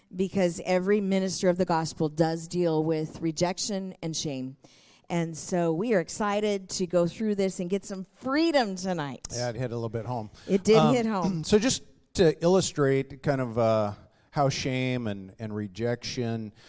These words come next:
Speaker 2: kind of attaches it, and it's just all these subjects that we're hitting. So as most of you know, uh, I broke my back,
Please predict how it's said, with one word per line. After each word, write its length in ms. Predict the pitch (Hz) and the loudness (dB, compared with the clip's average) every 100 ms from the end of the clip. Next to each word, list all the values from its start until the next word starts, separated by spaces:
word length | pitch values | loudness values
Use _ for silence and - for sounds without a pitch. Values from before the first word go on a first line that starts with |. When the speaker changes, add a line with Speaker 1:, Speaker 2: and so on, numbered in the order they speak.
| - - | -20 -6
Speaker 2:
kind 140 | 175 | -2
of 80 | 147 | 0
attaches 680 | 117 - - 143 - 131 101 | -2 -2 -4 -4 -4 -4 -4
it, 180 | 110 160 | -6 -4
and 80 | 214 | -6
it's 140 | 208 | -6
just 140 | 214 | -6
all 220 | - 170 214 | 0 4 4
these 160 | 185 | 2
subjects 460 | - 160 147 135 - | 0 2 2 0 -4
that 120 | 123 | -6
we're 240 | 123 117 110 | -2 0 -2
hitting. 460 | 101 139 170 120 113 - - - - | -2 0 0 0 -8 -16 -20 -20 -4
So 400 | - 165 156 139 | 4 6 8 6
as 380 | - 143 127 | 2 -2 0
most 240 | 156 170 160 | 2 0 0
of 80 | 131 | -2
you 100 | 127 | 0
know, 460 | 143 135 127 113 - | 2 4 2 -4 -4
uh, 220 | 113 113 | -2 0
I 20 | |
broke 240 | 117 135 123 | 2 0 0
my 120 | 117 | -4
back, 540 | 110 117 123 - - | -2 -2 -4 -8 -16